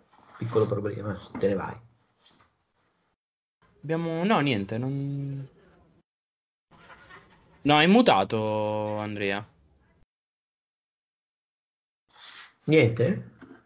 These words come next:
Speaker 2: No, vedo, vedo il nome Gio Pep col, col microfonino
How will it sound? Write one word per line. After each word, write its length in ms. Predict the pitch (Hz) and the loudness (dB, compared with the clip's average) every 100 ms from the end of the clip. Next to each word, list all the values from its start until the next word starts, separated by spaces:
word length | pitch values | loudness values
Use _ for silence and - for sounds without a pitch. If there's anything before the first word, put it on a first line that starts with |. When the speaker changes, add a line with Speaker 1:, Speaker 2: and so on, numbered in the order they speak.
| _ _ - - - | _ _ -20 -20 -2
Speaker 2:
No, 200 | 185 156 | 2 4
vedo, 520 | 175 185 202 202 202 | 4 4 6 6 6
vedo 160 | 190 190 | 4 4
il 60 | 202 | 4
nome 520 | 208 214 214 208 202 | 4 4 2 2 2
Gio 140 | 185 | 2
Pep 380 | 180 185 180 190 | 4 4 4 0
col, 1080 | 165 151 147 147 143 139 139 139 135 131 131 | 2 4 4 6 6 6 4 4 4 4 2
col 380 | - 135 131 131 | 0 2 4 2
microfonino 1500 | 131 131 131 131 131 127 123 120 117 113 113 113 110 110 110 | 2 0 -2 0 0 2 0 0 0 0 0 0 -2 -2 -4